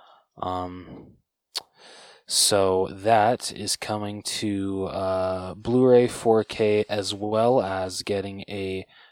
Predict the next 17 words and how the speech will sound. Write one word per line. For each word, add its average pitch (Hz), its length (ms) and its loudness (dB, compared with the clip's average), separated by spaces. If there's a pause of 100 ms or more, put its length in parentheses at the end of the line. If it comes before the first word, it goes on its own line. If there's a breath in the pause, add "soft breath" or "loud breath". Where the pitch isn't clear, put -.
(120)
Best 98 320 -2
Buy 92 140 0
exclusive - 380 -4
steelbook. 92 760 -4 (800 loud breath)
Um, 90 760 -14
so 90 600 -2 (280)
if - 80 -20
you - 40 -12
guys 101 300 2
were 104 120 -2
able 98 220 -4
to 95 80 -6
check - 280 -2
that 104 220 4
in 95 100 -14
theaters 143 680 4
or, 95 500 -2